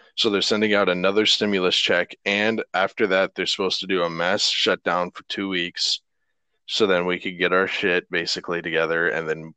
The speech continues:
stay indoors for two weeks, and then have curfews after that for another couple of weeks to a month, and then that's supposed to how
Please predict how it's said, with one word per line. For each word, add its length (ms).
stay 280
indoors 360
for 140
two 160
weeks, 440
and 240
then 480
have 320
curfews 580
after 320
that 320
for 180
another 300
couple 420
of 80
weeks 300
to 160
a 60
month, 440
and 140
then 140
that's 220
supposed 280
to 60
how 260